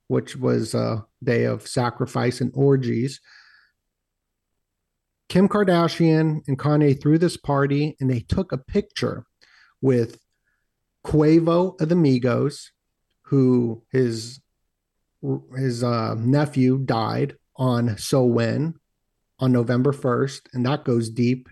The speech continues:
into some weird Knights Templar stuff too. And then you had Travis Scott in the picture, who's married into the Kardashians and the Jenners.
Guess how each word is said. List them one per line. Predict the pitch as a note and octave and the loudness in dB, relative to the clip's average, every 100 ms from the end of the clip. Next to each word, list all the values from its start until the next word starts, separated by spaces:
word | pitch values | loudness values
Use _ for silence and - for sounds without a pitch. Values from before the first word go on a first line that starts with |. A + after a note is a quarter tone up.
| - | -8
into | B2+ B2+ A#2+ | -8 -6 -8
some | A2+ A#2 A#2 | -6 -6 -2
weird | A#2+ A2+ A#2 - _ _ _ _ _ _ _ | 0 0 -2 -8 _ _ _ _ _ _ _
Knights | C3 B2+ - | -4 -4 -2
Templar | C3 A#2 B2 | -2 -2 -4
stuff | A2+ B2 A#2+ - | -4 -4 -6 0
too. | C3 C#3 C3+ - - _ _ _ _ _ _ | 0 0 -6 -20 -20 _ _ _ _ _ _
And | C#3 C#3+ | 0 4
then | D3+ | 4
you | D3 | 2
had | C3 C#3 | 2 -2
Travis | - C#3 B2 | -2 -2 -2
Scott | - E3 F#3 F3 | -4 -2 0 2
in | B2+ | 0
the | |
picture, | B2+ B2 A#2 C3 C3+ | -2 -6 -4 -2 0
who's | C3 A#2 - - - | 0 -2 -6 -14 -6
married | A#2+ C3+ B2 B2+ B2 | 0 2 2 2 0
into | A#2+ B2 A#2+ A#2 | -2 -6 -4 -6
the | |
Kardashians | A2+ B2 A#2+ A2+ A2+ - A#2+ A#2 B2+ | -2 -4 -2 -2 -4 -4 -2 -2 -2
and | B2 A#2 | -2 -2
the | |
Jenners. | A#2 B2 A2+ A#2 D3+ - | 0 -2 0 -2 -4 -6